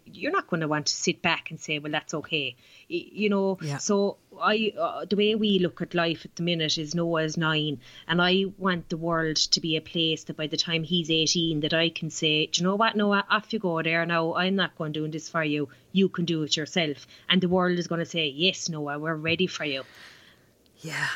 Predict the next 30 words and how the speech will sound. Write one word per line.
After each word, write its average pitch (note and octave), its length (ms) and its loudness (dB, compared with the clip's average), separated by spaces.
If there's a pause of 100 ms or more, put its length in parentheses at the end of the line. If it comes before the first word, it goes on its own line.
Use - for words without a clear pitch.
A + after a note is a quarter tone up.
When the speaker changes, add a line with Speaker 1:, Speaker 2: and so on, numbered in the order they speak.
(120)
Speaker 2:
yeah, D3+ 340 -2
yeah, D3 160 -2
yeah. C#3 320 -4 (600)
Speaker 1:
And F#3+ 160 4
we're E3+ 180 4
here, F3+ 300 2
you F#3 140 2
know, E3 180 0
we're D#3+ 120 -2
gonna D#3+ 180 0
Speaker 2:
Yeah. D3 60 0
Speaker 1:
take D#3 300 0
it F3 60 -6
on. D#3 220 0
And D#3 280 -2
there's E3+ 200 0
a D#3+ 60 -4
long D#3+ 400 2
way C#3 200 -4
to - 120 -2
go. B2+ 280 -10 (140)
God D#3 380 2
almighty, C#3+ 600 -2
there's C#3 220 -4
a D3+ 40 -4
long C#3+ 260 0
way C3 180 -6
to - 100 2
go. C#3 240 -4 (640)
Um, C#3+ 480 0